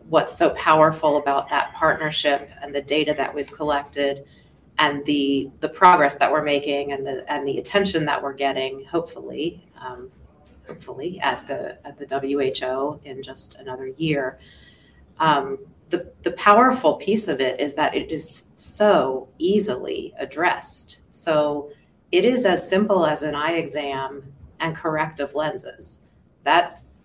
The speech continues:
that's all it is. It doesn't require anything else than getting people access to eye exams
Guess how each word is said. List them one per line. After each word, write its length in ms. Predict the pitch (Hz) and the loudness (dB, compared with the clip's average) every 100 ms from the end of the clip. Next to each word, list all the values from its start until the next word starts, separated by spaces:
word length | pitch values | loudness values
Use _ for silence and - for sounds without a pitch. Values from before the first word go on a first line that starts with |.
| _ | _
that's 580 | 131 175 - - - - | -2 0 -2 -12 -14 -4
all 300 | 135 165 185 | 2 4 4
it 80 | 190 | 2
is. 480 | 180 - - - - | 2 -2 -6 -12 -10
It 140 | - | -8
doesn't 500 | - 139 156 175 - - | -2 -2 -2 -6 -6 -8
require 960 | 170 165 - 156 160 156 151 151 - _ _ - | -8 -4 0 2 2 0 -2 -4 -8 _ _ -6
anything 480 | 147 180 190 190 180 | -2 0 0 -2 -2
else 220 | 156 156 | -4 -6
than 200 | - 151 | -8 -6
getting 320 | 143 151 170 | -4 -4 -4
people 380 | 165 165 165 151 | -4 -6 -4 -4
access 500 | 139 151 - 160 160 | -4 -6 -6 -6 -6
to 160 | - - | -10 -8
eye 140 | 127 | -6
exams 720 | 143 147 165 160 170 185 190 | -8 -8 -4 -2 -2 -4 -6